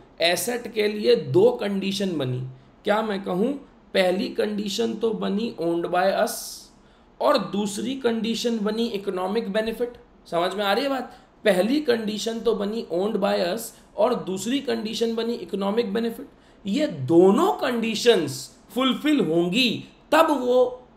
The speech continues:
कोई भी सामान आपका asset माना जाएगा। तो plant and machinery मैं ओन करता हूँ, ओन करके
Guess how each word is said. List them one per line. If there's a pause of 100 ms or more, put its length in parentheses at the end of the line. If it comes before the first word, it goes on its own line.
(120)
कोई
भी
सामान (280)
आपका
asset
माना
जाएगा। (460)
तो (200)
plant
and
machinery
मैं (120)
ओन
करता
हूँ, (560)
ओन
करके